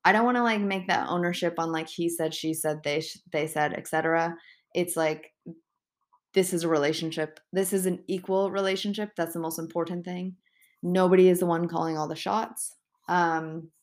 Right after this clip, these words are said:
so have that conversation. So if you say something the first time and nothing changes, I think, so I do rule of three.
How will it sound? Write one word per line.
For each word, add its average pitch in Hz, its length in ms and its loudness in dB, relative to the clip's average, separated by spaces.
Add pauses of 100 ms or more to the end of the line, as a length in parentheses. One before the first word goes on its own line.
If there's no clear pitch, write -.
(800)
so 202 160 -4
have 175 220 0
that 156 200 2
conversation. 165 840 -6 (480)
So 226 260 2
if 320 280 4
you 226 680 0
say 202 240 2
something 202 420 -2
the 185 80 -2
first 165 280 0
time 208 440 0 (520)
and 185 260 2
nothing 185 400 0
changes, 175 800 -4 (720)
I 196 160 6
think, 233 260 2 (1040)
so 180 240 0
I 208 260 6
do 202 380 0
rule 175 340 2
of 170 140 -4
three. 156 520 -4